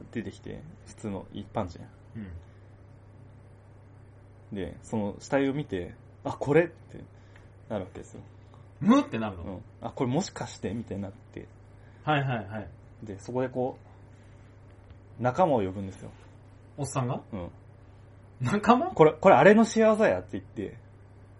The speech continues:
Speaker 1: 仲間を呼ぶんですよ。
Speaker 2: あ、うん、はいはい。
Speaker 1: うん。で、そっから、その、えーっと、そのおっさんの子供時代に仲良かった
Speaker 2: うん。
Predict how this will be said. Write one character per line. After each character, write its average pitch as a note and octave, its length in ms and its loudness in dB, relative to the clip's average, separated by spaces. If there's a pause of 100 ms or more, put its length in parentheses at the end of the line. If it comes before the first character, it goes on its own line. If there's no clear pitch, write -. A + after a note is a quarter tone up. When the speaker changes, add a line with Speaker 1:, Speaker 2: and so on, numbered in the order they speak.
(160)
Speaker 1:
仲 A#2 180 0
間 A2 80 2
を G2 60 -4
呼 G2+ 80 -10
ぶ G2+ 100 -12
ん G2 40 -14
で - 60 -20
す - 60 -20
よ。 A2+ 80 -16 (1200)
Speaker 2:
あ、 B2 320 0 (180)
う A#2+ 40 -10
ん、 A2 200 -4
は F#2+ 140 -10
い - 20 -10
は F2 60 -14
い。 E2+ 40 -12 (200)
Speaker 1:
う G#2+ 60 -4 (120)
ん。 - 20 -10 (240)
で、 F#2 220 -8 (540)
そ - 180 -12
っ - 20 -14
か - 160 -4
ら、 C3 260 2 (140)
そ G#2+ 80 -8
の、 F#2+ 280 -8 (2000)
え F#2+ 500 -2
ー - 20 -18
っ - 60 -20
と、 G2+ 60 -12
そ C#3 120 -2
の D3 100 2
お C3 40 4
っ - 20 -2
さ - 240 0
ん G3+ 240 2
の D#3+ 360 4
子 C#3 120 -2
供 F#3 300 6
時 F3+ 120 -2
代 G#2+ 240 4
に G2 360 -6 (180)
仲 A#2+ 260 -2
良 G3 120 0
か F#2 80 -4
っ - 60 -8 (120)
た F2 300 -2 (180)
Speaker 2:
う A#2+ 40 -10
ん。 G2+ 140 -10